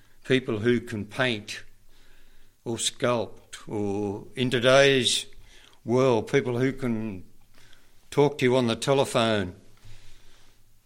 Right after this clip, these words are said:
and use a keyboard at the same time. Wonderful things that they can do with hands.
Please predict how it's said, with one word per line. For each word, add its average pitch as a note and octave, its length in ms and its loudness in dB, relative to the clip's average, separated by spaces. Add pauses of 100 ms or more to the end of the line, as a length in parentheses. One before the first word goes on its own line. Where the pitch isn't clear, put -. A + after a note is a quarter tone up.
(200)
and B2 160 -4
use C#3+ 220 2
a B2+ 40 0
keyboard A#2 600 -2
at G2+ 100 -10
the C3 80 -10
same A2 400 -2
time. G#2 500 -8
Wonderful B2 500 -4
things G#2+ 440 -4
that G#2+ 160 -10
they G#2+ 140 -6
can G#2+ 200 -10
do A2 200 -2
with G2+ 200 -8
hands. G2+ 1000 -10